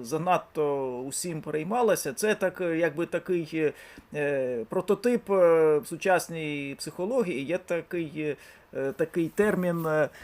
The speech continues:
е, перфекціонізм, що все має бути супер наддосконалим, а насправді говорять про те, що краще робити,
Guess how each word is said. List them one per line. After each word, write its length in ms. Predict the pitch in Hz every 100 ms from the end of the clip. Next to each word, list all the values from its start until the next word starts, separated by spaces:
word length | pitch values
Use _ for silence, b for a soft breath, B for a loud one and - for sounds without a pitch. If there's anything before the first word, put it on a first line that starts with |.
| B
е, 240 | 151 139 135
перфекціонізм, 1080 | - 180 - 170 - 208 226 226 139 127 104 -
що 160 | -
все 320 | 165 - 220 196
має 380 | 180 190 170
бути 760 | 151 185 196 - 180 170 156 151 143
супер 560 | - 254 202 202 170
наддосконалим, 1300 | 160 190 202 160 180 147 180 - 190 220 247 190 170
а 60 | 165
насправді 880 | 170 - 202 202 165 185 180 170
говорять 420 | 156 175 196 190 175
про 160 | 185
те, 200 | 185 208
що 260 | - - 175
краще 400 | 185 190 - 175
робити, 540 | 175 175 180 180 175